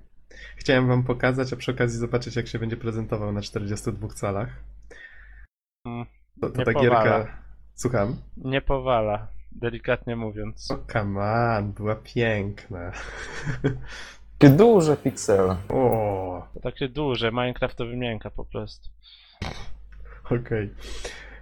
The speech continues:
Speaker 1: Ale jak wam się podoba ten cały pomysł ty-, tych sześciu stopni swobody poruszania się, bo tutaj przypomnę, że mamy stateczek,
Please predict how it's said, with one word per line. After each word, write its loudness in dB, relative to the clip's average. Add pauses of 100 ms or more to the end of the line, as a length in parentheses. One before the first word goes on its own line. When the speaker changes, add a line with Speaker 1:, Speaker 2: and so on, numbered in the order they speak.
(1700)
Speaker 1:
Ale 6
jak 4
wam 2
się -4
podoba -2
ten -6
cały -2
pomysł -4 (200)
ty-, -4
tych -8
sześciu -4
stopni -6
swobody -2 (140)
poruszania -4
się, -8 (300)
bo -6
tutaj -4
przypomnę, -4
że -6
mamy -4
stateczek, -6